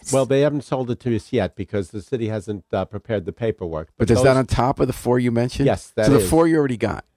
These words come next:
Speaker 2: The four we already have in New Hallville, and then there's, uh, the Thompson Street is also in New Hallville. Then the
Speaker 3: Frank's in the
Speaker 2: Frank
Speaker 3: Hill in Winthrop.
Speaker 2: Frank is a, is a house that's existing single-family house,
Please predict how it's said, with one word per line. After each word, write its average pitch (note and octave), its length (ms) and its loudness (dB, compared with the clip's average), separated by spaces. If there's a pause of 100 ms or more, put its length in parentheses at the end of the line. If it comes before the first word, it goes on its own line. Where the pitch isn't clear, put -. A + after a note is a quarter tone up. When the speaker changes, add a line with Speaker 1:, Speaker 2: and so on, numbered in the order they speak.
(200)
Speaker 2:
The - 60 -16
four C#3 260 2
we D3+ 140 2
already D3 280 2
have A2+ 380 -2
in G#2+ 120 -6
New A2+ 140 -2
Hallville, F2+ 640 -4
and G2+ 180 -4
then A2 220 0
there's, G#2 360 0 (300)
uh, G#2+ 160 -4
the G2+ 140 -4
Thompson A#2 460 -6
Street A2+ 300 -6
is F#2 120 -8
also G#2+ 360 -4
in G2 120 -4
New G2+ 160 -4
Hallville. F#2+ 600 -4
Then F#2+ 260 -6
the F#2 140 -6
Speaker 3:
Frank's G#2 340 -2
in G#2 60 0
the G2 60 0
Speaker 2:
Frank A#2 140 2
Speaker 3:
Hill G2 120 2
in F#2 120 2
Winthrop. F#2+ 400 0
Speaker 2:
Frank B2 280 0
is A2+ 140 -4
a, B2+ 120 -4 (140)
is G2+ 140 -8
a G#2+ 80 -2
house G2 540 -4
that's G#2+ 220 -6
existing G#2+ 500 -6
single-family F#2+ 680 -6
house, G2 400 -4